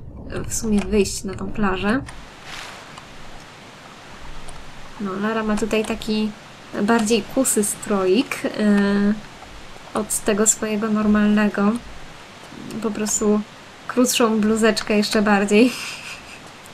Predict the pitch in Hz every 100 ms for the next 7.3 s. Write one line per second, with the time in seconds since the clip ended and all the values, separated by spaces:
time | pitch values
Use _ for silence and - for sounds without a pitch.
0 | - - - 302 - 202 - - 349 370
1 | 349 339 339 330 302 - 254 220 208 233
2 | 226 233 214 208 220 220 202 202 202 208
3 | - - - - - - - - - -
4 | - - - 202 196 202 - 202 208 208
5 | 202 196 196 208 208 208 196 190 208 -
6 | - - - - - - - 220 208 294
7 | 349 480 466